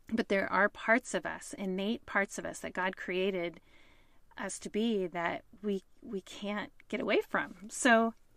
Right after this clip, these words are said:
it's kind of fun to think about that, <clears throat> about who you are and who God made you to be, and stop playing so safe.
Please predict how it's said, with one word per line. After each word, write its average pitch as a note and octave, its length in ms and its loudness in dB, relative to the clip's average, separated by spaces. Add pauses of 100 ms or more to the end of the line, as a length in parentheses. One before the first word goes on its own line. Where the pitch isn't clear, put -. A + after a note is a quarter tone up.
it's - 140 -4
kind G#4+ 220 0
of - 60 -4
fun A3 240 4
to G3+ 60 0
think F#3+ 220 -2
about G3+ 280 -2
that, G#3+ 280 6 (220)
<clears throat> D#4 500 10
about G3 280 2
who A#3 100 0
you G3+ 200 2
are F3+ 380 0
and F3 400 -6 (460)
who A3 100 -2
God F#3 240 4
made F#3 260 0
you F#3+ 60 -4
to F#3 80 0
be, E3+ 540 -4 (100)
and F3 420 -4 (460)
stop - 540 2
playing A#3 400 2
so G#3 420 2
safe. - 720 0